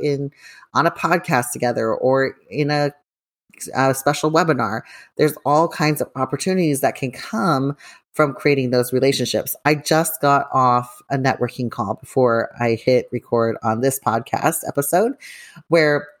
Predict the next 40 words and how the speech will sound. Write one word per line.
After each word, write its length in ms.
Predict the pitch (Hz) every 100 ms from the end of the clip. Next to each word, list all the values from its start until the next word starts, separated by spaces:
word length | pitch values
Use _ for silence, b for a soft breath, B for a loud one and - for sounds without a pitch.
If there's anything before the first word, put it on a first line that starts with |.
| _
one 220 | 143 143
of 80 | 151
my 360 | 156 160 180 151 147
business 380 | 151 147 180 214
besties 640 | 143 135 - 147 180 233 - _
introduced 560 | 147 143 151 143 147 -
me 200 | 143 139
to 540 | - - 143 139 139 - -
a 100 | 135
new 600 | 131 127 135 151 190 175
relationship 640 | 151 143 139 135 - 131 -
that 140 | 120
she 340 | - - 240
made, 500 | 233 139 131 143 185 - B B B B _
said, 460 | - 160 147 139 - _ _
"Hey, 480 | - 185 175 147 127 - _ - -
you 340 | 139 143 214
two 260 | 254 - 156
need 200 | 143 139
to 100 | 151
meet. 400 | 175 170 101 - -
I 160 | - 190
think 280 | 190 143 143
you 120 | 156
guys 320 | 151 139 139
would 120 | 135
have 380 | 139 127 127 127 -
a 80 |
lot 400 | 120 131 135 135 - -
to 100 | -
talk 280 | 147 123 -
about." 400 | - 98 64 - B B B B
And 160 | 151 151
so 220 | 156 143
we 300 | 143 160 190
set 240 | 202 160
up 140 | 147 -
a 40 |
coffee 380 | - 117 208 160
chat 400 | - 127 143 -